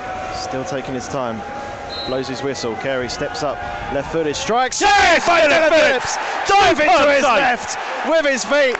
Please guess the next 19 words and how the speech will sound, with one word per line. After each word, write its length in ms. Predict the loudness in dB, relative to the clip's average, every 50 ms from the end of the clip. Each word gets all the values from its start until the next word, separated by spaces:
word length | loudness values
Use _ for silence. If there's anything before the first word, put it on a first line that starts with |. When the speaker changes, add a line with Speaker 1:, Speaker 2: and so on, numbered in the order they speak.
| -2
Speaker 2:
Come 200 | 0 0 2 4
on, 120 | 4 2 2
Speaker 1:
Keeps 120 | 2 0 0
it 40 |
Speaker 2:
Dylan. 120 | 2 2 2
Speaker 1:
out. 260 | 4 2 2 2 0 -2 -6 -8 -8 -8 -8 -8 -6 -6 -8 -8 -8 -8 -6 -6 -6 -6 -4 -4 -6 -6 -4 -4 -6 -6 -6 -6 -6 -4 -4 -4
And 80 | -4
some 340 | -4 -2 -2 0 0 0 -2 -4 -6 -6 -6 -8 -8 -6 -4
Charlton 300 | -2 -2 0 0 0 -2
players 400 | -2 -2 0 0 0 -2 -2 -4
and 80 | -4 -4
some 260 | -2 -2 -2 -2 -2
fans 320 | -2 -2 -2 -2 -2 -4
might 260 | -2 -2 -2 -2 -2 -2
think 180 | -4 -4 -4 -2
that's 380 | -2 -4 -4 -4 -4 -6 -8 -8 -8 -10 -8 -8 -8 -8 -8 -8 -8 -10 -10 -10 -8 -6
just 240 | -6 -4 -4 -6 -6
desserts 420 | -6 -4 -2 -2 0 0 -2 -2 -2
for 240 | -2 -2 -2 -2